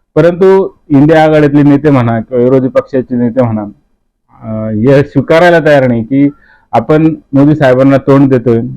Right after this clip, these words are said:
आणि एक त्यांची जी लोकप्रियता म्हणा किंवा त्यांचं जे कामाचा उरक म्हणा, त्यांचं जे,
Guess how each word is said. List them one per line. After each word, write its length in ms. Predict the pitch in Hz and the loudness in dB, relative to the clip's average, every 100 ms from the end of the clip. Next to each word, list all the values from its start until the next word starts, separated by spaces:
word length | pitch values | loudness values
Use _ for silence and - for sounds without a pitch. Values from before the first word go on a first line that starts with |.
| - | -4
आणि 240 | 120 127 | -2 0
एक 180 | 135 151 | 0 0
त्यांची 520 | 143 139 139 139 143 | 2 2 0 -2 -2
जी 160 | 139 139 | 0 0
लोकप्रियता 520 | 135 - 139 131 139 | -2 -2 -2 0 -2
म्हणा 240 | 113 113 | 0 -2
किंवा 220 | 110 120 | -2 -4
त्यांचं 320 | 117 123 123 127 | -2 -2 -2 -4
जे 120 | 127 | -4
कामाचा 440 | 123 123 127 123 | -2 -2 0 0
उरक 300 | 120 123 123 - | 0 0 -2 -4
म्हणा, 200 | 107 107 | -8 -8
त्यांचं 340 | 120 123 123 | -8 -10 -8
जे, 160 | 120 | -4